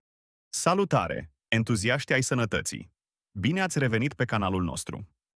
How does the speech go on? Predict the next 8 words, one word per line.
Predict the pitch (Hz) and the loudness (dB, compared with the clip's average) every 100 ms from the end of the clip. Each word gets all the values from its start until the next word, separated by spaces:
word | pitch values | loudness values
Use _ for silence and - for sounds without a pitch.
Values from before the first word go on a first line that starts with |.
| _ _ _ _ _ | _ _ _ _ _
Astăzi | 151 190 - 226 165 | -2 0 0 0 2
vom | 170 | 2
aborda | 156 127 113 127 | 2 2 2 2
un | 139 | 0
subiect | 123 113 120 113 - | 0 0 0 -2 -2
incredibil | 170 208 151 117 113 104 | -2 0 2 2 2 2
de | 98 | 0
important | 98 90 90 85 73 | 0 -2 -2 -2 -4